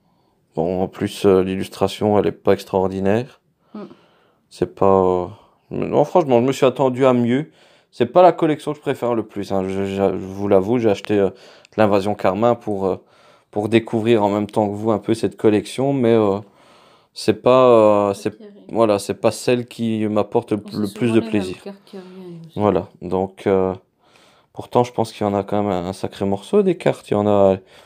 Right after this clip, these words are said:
Speaker 1: il y en a cent onze, donc, euh,
Speaker 2: Ben ouais.
Speaker 1: donc voilà, quoi, mais, euh, sur cent onze, c'est pas, euh,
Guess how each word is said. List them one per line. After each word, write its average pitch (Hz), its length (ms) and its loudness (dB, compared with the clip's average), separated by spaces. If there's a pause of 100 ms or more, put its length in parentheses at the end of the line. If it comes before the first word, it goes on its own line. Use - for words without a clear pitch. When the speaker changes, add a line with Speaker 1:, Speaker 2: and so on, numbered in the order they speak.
(200)
Speaker 1:
il 87 60 2
y - 20 2
en 202 100 2
a 104 60 4
cent 104 240 0
onze, 110 380 -4
donc, 101 320 -10
euh, 98 120 -4 (280)
Speaker 2:
Ben 185 100 -16
ouais. 175 260 -16 (440)
Speaker 1:
donc 92 180 0
voilà, 160 320 4
quoi, 160 200 -2
mais, 117 140 -2
euh, 98 160 0
sur - 240 -8
cent 107 200 0
onze, 117 260 -2
c'est - 300 -6
pas, 120 240 6
euh, 107 180 2